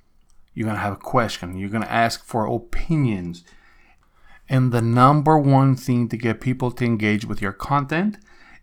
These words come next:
is to appeal or to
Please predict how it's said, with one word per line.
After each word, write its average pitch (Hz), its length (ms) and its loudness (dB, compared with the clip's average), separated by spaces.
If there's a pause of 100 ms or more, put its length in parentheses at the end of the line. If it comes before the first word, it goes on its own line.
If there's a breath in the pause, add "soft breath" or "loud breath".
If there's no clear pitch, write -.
is 143 320 -2
to - 420 -4
appeal 180 760 -2
or 123 320 2
to 117 200 -8